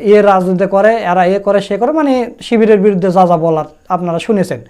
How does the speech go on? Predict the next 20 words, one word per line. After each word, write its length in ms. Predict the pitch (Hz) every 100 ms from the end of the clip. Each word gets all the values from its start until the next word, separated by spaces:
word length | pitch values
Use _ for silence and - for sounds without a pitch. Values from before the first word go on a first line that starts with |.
| _ _ _ _ _ _
এই 120 | 190 190
কোচি 320 | 226 220 233
নাসির 360 | 214 214 240
আর 480 | 247 190 190 196 - 185
রাকিব 240 | 180 175 -
চাচা, 200 | 151 156
এরা 160 | 185
দুজন 260 | 190 214 214
সবসময় 420 | 196 240 - 240
শিবিরের 340 | - 202 196 170
বদনাম 320 | 160 151 143
করে। 220 | 131 117 _ - _ _ _ _ _
তো 80 | 214
এখন 460 | 220 214 214 285 277
সাধারণ 600 | - 247 262 285 302 277
ছাত্ররা, 540 | - 220 - 233 254
সাধারণ 460 | 254 214 233 254 196
জনগণ 500 | 208 214 220 254 269 - _ -
কমেন্ট 320 | 214 247 196
করতেছে 520 | 180 - 151 190